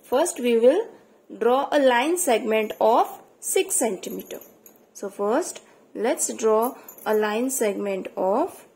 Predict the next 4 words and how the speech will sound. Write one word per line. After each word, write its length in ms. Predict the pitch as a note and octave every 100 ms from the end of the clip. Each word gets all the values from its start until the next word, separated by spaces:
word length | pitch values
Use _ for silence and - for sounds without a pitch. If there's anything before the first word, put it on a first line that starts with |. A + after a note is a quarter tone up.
| _ _
six 680 | - A3 G#3 E4+ - - - _ _ _ _
centimeters. 960 | - A3+ G3+ - F#3 G3 - C4+ - _ _ _ _ _ _ _ _ _ _ _ _ _ _ _ _ _ _ _ _ _ _ _ - - - - -
After 380 | B3+ - A4+
that 420 | F#4 B3+ D4 -